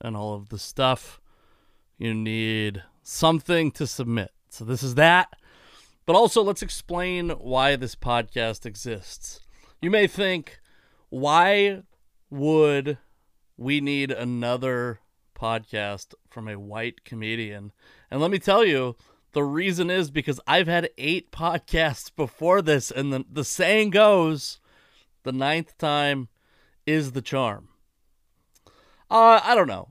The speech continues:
I mean, I like doing podcasts. That's, like, my f-, probably my favorite thing, uh, creatively outside of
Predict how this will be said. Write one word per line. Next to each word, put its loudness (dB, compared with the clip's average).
I -10
mean, 2
I 6
like 4
doing -2
podcasts. -8
That's, -14
like, -10
my -8
f-, -16
probably -2
my -8
favorite -8
thing, -8
uh, -10
creatively -6
outside -6
of -12